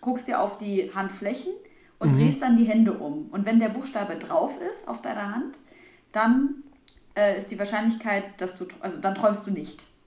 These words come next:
Speaker 1: Ja, und dann
Speaker 2: Mhm.
Speaker 1: bist du im echten wachen Leben. Und wenn du das fünf, sechs Mal in deinem normalen Wachzustand machst, jeden Tag, dann wird sich dein Traum-Ich das irgendwann mal ein-, äh, prägen.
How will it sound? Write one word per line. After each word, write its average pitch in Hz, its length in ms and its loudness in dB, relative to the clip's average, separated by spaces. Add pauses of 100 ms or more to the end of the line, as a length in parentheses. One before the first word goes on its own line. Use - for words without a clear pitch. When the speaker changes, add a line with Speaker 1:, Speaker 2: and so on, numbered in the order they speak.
(140)
Speaker 1:
Ja, 180 100 -6
und 185 100 -4
dann - 100 0
Speaker 2:
Mhm. - 20 8 (160)
Speaker 1:
bist 170 80 4
du - 60 -4
im - 60 -10
echten 196 340 -8
wachen 160 300 -6
Leben. - 400 -10 (640)
Und 196 440 0 (180)
wenn 220 160 -2
du 226 60 2
das 208 200 2
fünf, 262 180 2
sechs 233 220 -2
Mal 220 200 4
in 196 60 -4
deinem 190 280 -2
normalen 196 580 -4 (100)
Wachzustand 226 760 -2
machst, 214 320 -4 (260)
jeden 196 260 -6
Tag, - 380 -8 (300)
dann 202 200 0
wird 208 160 -6
sich 226 120 -8
dein 185 220 2
Traum-Ich 226 640 0
das 196 200 -6
irgendwann 220 460 2
mal 180 340 -4
ein-, 180 520 -6 (640)
äh, 156 580 -4
prägen. 175 720 -2